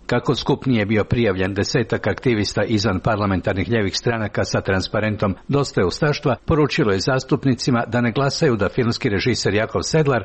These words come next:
dobije nagradu u kategoriji film, i to zbog toga što je njegov prošlogodišnji dokumentarac Jasenovac, istina,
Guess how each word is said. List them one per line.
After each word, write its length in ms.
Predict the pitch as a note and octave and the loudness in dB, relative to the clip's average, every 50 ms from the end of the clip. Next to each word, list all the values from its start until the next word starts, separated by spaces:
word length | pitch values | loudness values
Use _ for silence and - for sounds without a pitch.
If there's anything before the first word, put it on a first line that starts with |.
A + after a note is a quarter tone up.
| - - | -2 -2
dobije 300 | E3 E3+ D#3+ C#3 B2 G#2 | 0 0 2 2 2 2
nagradu 440 | A#2 B2 C3 A#2+ B2+ A#2+ A2 A#2 - - | 2 2 2 2 0 2 2 2 2 2
u 80 | A2+ | 0
kategoriji 540 | - - A#2 - A#2+ G2+ A2+ G#2+ G#2 G2 E2+ | 0 0 0 0 0 2 2 2 2 0 -2
film, 300 | - - E3+ D#3+ D3+ C3+ - - - | 0 2 2 2 2 2 -2 -2 -2
i 80 | F3 E3 | -2 0
to 140 | - E3+ C3 | 2 2 0
zbog 280 | G#2+ - D3+ D#3 - | 2 2 0 0 2
toga 220 | - E3 C#3 C#3 A#2+ | 2 2 2 2 2
što 180 | - - C#3 | 0 0 0
je 60 | A2+ | 0
njegov 240 | A2+ B2+ B2 C3 A#2+ - | 2 0 0 0 0 0
prošlogodišnji 680 | - B2+ A2+ - - B2+ A2+ B2 A2+ A2 - - A#2+ | 0 0 0 0 0 0 0 0 0 0 -2 0 0
dokumentarac 640 | G2+ F#2+ - G#2+ F#2+ F#2+ F2+ - A#2+ A2 G#2 F#2 - - - | 0 0 0 0 0 2 2 0 0 0 0 -2 -2 -4 -2
Jasenovac, 600 | B2 G#2+ G#2 - - B2+ G#2 G2 F2+ E2+ - - | 0 0 0 0 0 0 2 2 0 0 0 0
istina, 380 | E3+ C#3 - - D3+ A#2 A2 | 0 0 2 2 0 0 0